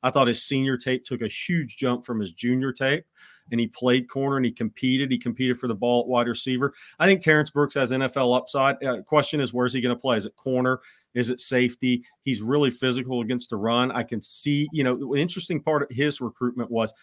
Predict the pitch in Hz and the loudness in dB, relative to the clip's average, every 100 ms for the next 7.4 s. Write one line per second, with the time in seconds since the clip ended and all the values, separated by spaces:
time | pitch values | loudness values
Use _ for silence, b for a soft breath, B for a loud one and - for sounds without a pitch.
0 | b b 143 156 226 214 208 196 175 - | b b 2 4 4 4 4 2 -2 0
1 | 170 156 139 - 143 139 123 110 110 - | 0 2 -2 -4 -4 -2 -2 -4 -6 -4
2 | 127 117 110 113 120 113 101 92 92 107 | -4 -4 -2 0 0 0 -2 -4 -4 -4
3 | 104 - 95 85 90 127 - - 120 107 | -4 -4 -4 -6 -12 -20 -12 -4 -2 -2
4 | - 139 156 - 135 131 127 123 110 - | 2 2 2 0 0 0 -2 0 0 -2
5 | - 123 135 127 - 131 120 120 117 110 | 0 0 0 -2 -2 2 0 0 -4 -4
6 | - 131 117 113 110 98 117 117 107 110 | -4 -2 -2 -2 -2 -2 -2 -2 -4 -6
7 | - 104 87 - | -4 -6 -8 -16